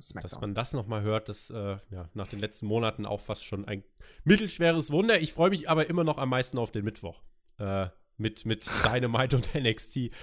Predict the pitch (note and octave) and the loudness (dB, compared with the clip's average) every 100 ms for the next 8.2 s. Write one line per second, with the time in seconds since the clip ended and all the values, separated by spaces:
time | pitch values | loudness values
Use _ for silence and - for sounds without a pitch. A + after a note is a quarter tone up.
0 | - G3+ G#3+ F#3+ D3 D3 - B2 A#2 G2+ | 2 6 6 8 6 6 2 0 0 -2
1 | - G2 G2 C#3+ - - - - _ _ | -2 -2 -2 -6 -10 -16 -20 -20 _ _
2 | - D#3 - G3 A3+ G3+ E3 A3+ C#3 C3 | 8 10 8 6 4 4 4 2 2 2
3 | B2 D#3 A#3 A3+ G3 D#3 C3 F3 D#3+ E3 | 0 0 0 0 0 2 2 4 2 0
4 | - - _ D3+ D#3+ D3 C#3+ - C#3 C3 | -2 -12 _ 0 4 6 4 2 0 0
5 | - B2+ B2 B2+ C3+ B2+ B2 D3 - C#3 | -2 -4 -2 -2 0 0 0 0 0 0
6 | A#2+ C#3 - E3 D#3 C#3+ - F3+ - D#3+ | 2 0 0 0 0 0 -2 -4 -2 0
7 | C#3+ C#3+ B2 C#3 C#3+ C#3+ - - B2 A#2 | 0 -2 0 -2 0 -2 -2 -4 -2 -2
8 | A2+ | -2